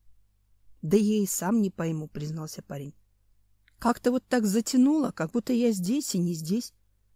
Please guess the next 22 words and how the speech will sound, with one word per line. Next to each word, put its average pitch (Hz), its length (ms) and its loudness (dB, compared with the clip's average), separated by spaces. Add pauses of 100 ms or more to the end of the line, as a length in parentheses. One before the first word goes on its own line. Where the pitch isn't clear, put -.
как 220 140 4
будто 302 200 4
смотрю 277 380 2
на 277 100 4
наш 262 260 2
средний 226 460 0
мир 220 220 2
со - 160 -8
всех - 240 -6
сторон 226 340 -4
сразу». 180 460 -6 (1300)
«Миллионами 208 520 4
глаз 196 320 0
всех 196 300 -2
живых 202 280 -2
существ? - 520 -10 (560)
Сверху 208 540 2
и 190 60 0
снизу, 196 480 -2
изнутри 190 420 -2
и 190 40 0
снаружи?» 202 500 -2